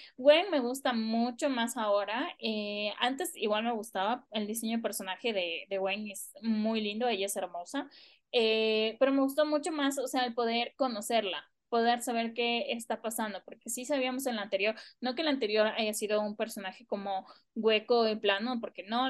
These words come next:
ella igual tenía como estos conflictos de que vio a su mejor amigo morirse, de que está pasando sola, pero ahorita como que vemos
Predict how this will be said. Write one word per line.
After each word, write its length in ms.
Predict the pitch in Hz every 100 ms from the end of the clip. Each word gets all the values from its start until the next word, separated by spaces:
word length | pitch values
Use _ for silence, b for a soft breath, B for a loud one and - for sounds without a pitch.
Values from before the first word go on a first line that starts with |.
| -
ella 420 | 226 208 208 208
igual 240 | 208 202 196
tenía 320 | 220 208 202
como 300 | 202 196 196
estos 360 | - 226 226 208
conflictos 640 | 185 208 262 277 - 240
de 100 | 202
que 100 | 190
vio 200 | 185 202 196
a 100 | 190
su 120 | 214
mejor 240 | 190 208
amigo 260 | 190 190 190
morirse, 760 | 190 233 277 269 269 - 233 226 B _
de 180 | 220 214
que 100 | 214
está 220 | - 202
pasando 340 | 196 202 190
sola, 480 | - 262 262 262 247
pero 120 | 240 226
ahorita 280 | 220 254
como 200 | 247 226
que 80 | 220
vemos 360 | 202 214 220